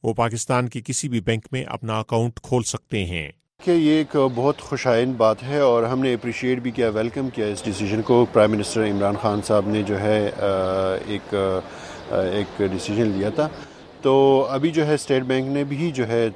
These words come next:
Speaker 2: تمام بینکوں کو یہ ہدایت کی ہے کہ ایک notification جاری کیا گیا ہے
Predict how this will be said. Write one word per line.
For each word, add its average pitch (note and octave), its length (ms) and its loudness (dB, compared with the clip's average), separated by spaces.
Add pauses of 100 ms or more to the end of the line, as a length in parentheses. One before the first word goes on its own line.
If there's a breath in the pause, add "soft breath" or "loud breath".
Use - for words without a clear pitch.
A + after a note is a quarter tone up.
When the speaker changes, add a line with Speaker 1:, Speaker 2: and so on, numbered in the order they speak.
(140)
Speaker 2:
تمام C3 320 2
بینکوں A2 380 2
کو A#2+ 180 4
یہ A2 360 2
ہدایت G#2 300 0
کی A2+ 200 -2
ہے A2+ 140 2
کہ G#2+ 300 0
ایک G#2+ 300 0
notification A#2 760 0
جاری G2+ 320 -2
کیا G#2 160 0 (100)
گیا G2+ 160 -4
ہے C3+ 120 -4